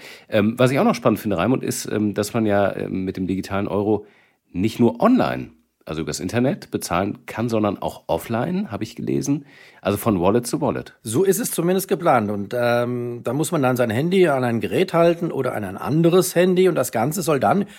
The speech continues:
Speaker 2: über die kontaktlose Datenübertragung funktionieren, die es teilweise jetzt schon beim Bezahlen übers Handy gibt. Und das ruft natürlich wieder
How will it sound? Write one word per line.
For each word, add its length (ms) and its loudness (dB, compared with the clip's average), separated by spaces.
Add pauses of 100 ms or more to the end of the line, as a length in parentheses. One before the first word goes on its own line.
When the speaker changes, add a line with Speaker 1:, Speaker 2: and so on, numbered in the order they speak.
(260)
Speaker 2:
über 240 0
die 100 0
kontaktlose 840 -2
Datenübertragung 880 -2
funktionieren, 640 0
die 140 0
es 200 -6
teilweise 540 -2
jetzt 260 -2
schon 160 -2
beim 160 -6
Bezahlen 540 -2 (360)
übers 380 -2
Handy 380 4
gibt. 420 0
Und 180 -6
das 260 -4
ruft 200 0
natürlich 320 0
wieder 240 6